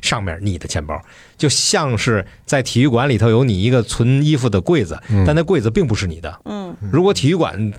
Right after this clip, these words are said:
Speaker 1: 倒霉了，就咵炸了，这个柜子就没了，对吧？
Speaker 3: 嗯。
Speaker 1: 但是如果说你买到了自己的钱包里，让人打到你自己钱包地址里，那就是你的，这个钱包永远都不会丢。
Speaker 2: 嗯。
Speaker 1: 啊，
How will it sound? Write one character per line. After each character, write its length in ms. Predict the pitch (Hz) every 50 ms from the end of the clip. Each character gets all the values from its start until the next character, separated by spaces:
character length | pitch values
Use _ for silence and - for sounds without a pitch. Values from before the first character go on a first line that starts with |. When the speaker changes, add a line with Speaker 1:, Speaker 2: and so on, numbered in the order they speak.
| - -
Speaker 1:
倒 200 | - - 92 104
霉 220 | 101 95 87 104
了， 180 | 117 117 92 80
就 120 | - 113 104
咵 300 | - - 139 113 101 104
炸 240 | 98 123 98 92
了， 120 | 92 90 95
这 120 | 101 131
个 80 | 123 104
柜 160 | - 120 107
子 80 | 95 92
就 100 | 104 107
没 220 | 98 87 85 90
了， 180 | 98 101 95 120 -
对 80 | - 131
吧？ 140 | 123 104 92
Speaker 3:
嗯。 80 | 196 202 - - - - - -
Speaker 1:
但 160 | - 196 202
是 100 | 180 175
如 260 | 165 147 131 156 214
果 160 | 214 180 127 104
说 220 | - 165 180 180
你 180 | 160 139 156 185
买 180 | 170 117 82
到 100 | 110 127
了 60 | 139
自 160 | 135 - 202 185
己 80 | 113
的 120 | 85 90 90
钱 180 | - 104 101
包 140 | 117 127 127
里， 100 | 113 90
让 120 | 92 113
人 100 | 123 156 151
打 140 | - 95 110
到 120 | 135 135
你 60 | 113
自 120 | 107 - 143
己 60 | 104
钱 140 | - 110 107
包 120 | 117 120
地 140 | 113 113 101
址 160 | 82 90 90
里， 140 | 87 85 - - - - - - - -
那 120 | - 131
就 160 | 123 135 143 113
是 100 | 110 107
你 160 | 95 90 87
的， 100 | - - - - - - -
这 80 | - 165
个 60 | 147
钱 220 | - - - 127 135
包 120 | 151 147
永 100 | 139 147
远 80 | 143 113
都 80 | 95
不 100 | 87 95
会 140 | 82 104 92
丢。 240 | 80 95 92 90 101 -
Speaker 2:
嗯。 320 | - 98 92 90 80 71 67 -
Speaker 1:
啊， 180 | - - 87 -